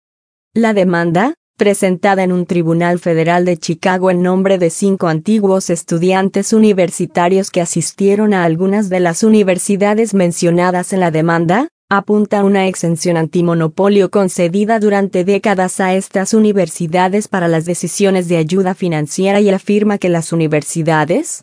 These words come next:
han cobrado en exceso a unos ciento setenta, cero cero cero estudiantes que tenían derecho a recibir ayuda financiera durante casi dos décadas.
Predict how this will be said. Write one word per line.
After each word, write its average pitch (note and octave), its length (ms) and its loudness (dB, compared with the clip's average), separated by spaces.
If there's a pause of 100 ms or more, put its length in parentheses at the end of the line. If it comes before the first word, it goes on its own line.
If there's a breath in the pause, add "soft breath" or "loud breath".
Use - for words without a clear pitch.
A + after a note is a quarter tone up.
han G3+ 160 0
cobrado G#3 560 0
en G#3 80 2
exceso G3 500 0
a F3 120 0
unos F3 300 -2
ciento F3 380 0
setenta, E3 680 -2 (260)
cero B3+ 420 0
cero F#3+ 360 0
cero G#3+ 320 0
estudiantes G#3 680 0
que F#3+ 140 -4
tenían G3 440 0
derecho F3+ 460 0
a G3+ 60 2
recibir F#3 500 0
ayuda F#3+ 400 2
financiera F3+ 640 0
durante E3+ 440 -2
casi F3 360 -2
dos G3 300 0
décadas. D3 720 -4